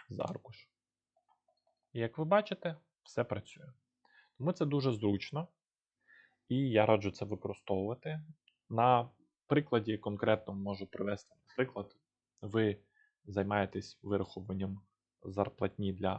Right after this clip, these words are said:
працівників, наприклад, в ресторані. І у вас є менеджер, який заповнює у вас години. У вас є всі формули, які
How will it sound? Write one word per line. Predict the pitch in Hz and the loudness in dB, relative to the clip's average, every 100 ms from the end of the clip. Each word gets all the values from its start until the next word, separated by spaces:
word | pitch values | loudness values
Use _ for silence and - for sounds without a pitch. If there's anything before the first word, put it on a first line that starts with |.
| - | -6
працівників, | - - 135 156 - 214 - _ _ _ - _ _ _ _ _ _ _ - | -12 -10 -6 -6 -6 -8 -8 _ _ _ -20 _ _ _ _ _ _ _ -8
наприклад, | - 160 117 92 | 0 2 2 2
в | |
ресторані. | 101 - 98 92 - - _ _ _ _ _ | 0 0 -4 -4 -6 -14 _ _ _ _ _
І | 151 | -2
у | 175 | 2
вас | 208 - | 2 4
є | 131 | 2
менеджер, | 123 160 117 - | 2 0 0 0
який | 95 - 117 | -2 0 0
заповнює | 95 104 104 98 92 - _ | 0 0 -2 -2 -8 -12 _
у | |
вас | 107 98 | -4 -2
години. | 95 90 - _ _ _ | -4 -6 -8 _ _ _
У | 123 | 0
вас | 156 - | 0 0
є | 127 117 104 _ _ _ _ _ _ _ - | 2 2 0 _ _ _ _ _ _ _ -8
всі | - 117 | 0 6
формули, | 123 110 98 98 | 8 8 6 -2
які | - 107 107 | -4 -6 -6